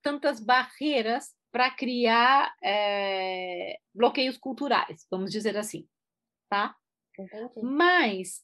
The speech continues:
Speaker 1: eu discordo que a gente é hospitaleiro, porque é o seguinte, quando eu fui pra Dubai, eu comecei a ter contato com a hospitalidade asiática,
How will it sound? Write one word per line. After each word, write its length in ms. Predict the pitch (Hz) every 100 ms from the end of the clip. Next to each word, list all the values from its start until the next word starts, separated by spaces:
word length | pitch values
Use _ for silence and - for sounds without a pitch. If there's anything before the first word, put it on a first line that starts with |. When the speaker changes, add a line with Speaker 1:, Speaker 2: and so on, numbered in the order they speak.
| _
Speaker 1:
eu 160 | 202 247
discordo 960 | 247 302 - 285 247 254 226 165 170 - _ _ _ _ -
que 160 | 233
a 120 | 233 226
gente 360 | 226 247 247
é 60 | 233
hospitaleiro, 1040 | 226 - 220 220 180 185 233 233 170 170 165 _ _ _
porque 260 | 269 269 330
é 40 |
o 40 |
seguinte, 720 | 320 320 185 175 147 147 - _ -
quando 280 | 349 453 440
eu 120 | 359
fui 180 | 285 240
pra 200 | 208 202
Dubai, 520 | 185 175 233 208 175 - _ -
eu 120 | 226
comecei 400 | 233 233 240 247
a 40 |
ter 120 | 233 220
contato 720 | 233 226 226 233 233 - - _ _
com 360 | 233 233 285 _ _ _ _ _ -
a 80 | 214
hospitalidade 840 | 226 - 226 233 220 226 214 220
asiática, 640 | 240 262 196 202 - -